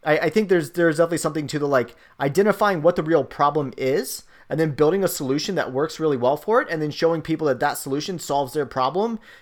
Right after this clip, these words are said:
in a better way than how they've been trying to do it already. And so all these other customizations that,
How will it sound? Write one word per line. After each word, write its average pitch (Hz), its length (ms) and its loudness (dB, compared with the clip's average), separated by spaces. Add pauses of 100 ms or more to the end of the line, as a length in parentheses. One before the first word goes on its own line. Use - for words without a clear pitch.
(120)
in 165 140 4
a 170 40 8
better 156 240 6
way 143 200 4
than 131 120 0
how 139 140 0
they've 131 160 0
been 127 100 -4
trying 123 240 -4
to 120 60 -8
do 113 160 -2
it 110 60 0
already. 104 460 -6 (440)
And 139 140 -2
so 170 80 8
all 175 80 6
these 185 120 4
other 185 140 2
customizations 147 640 -2
that, 143 140 -4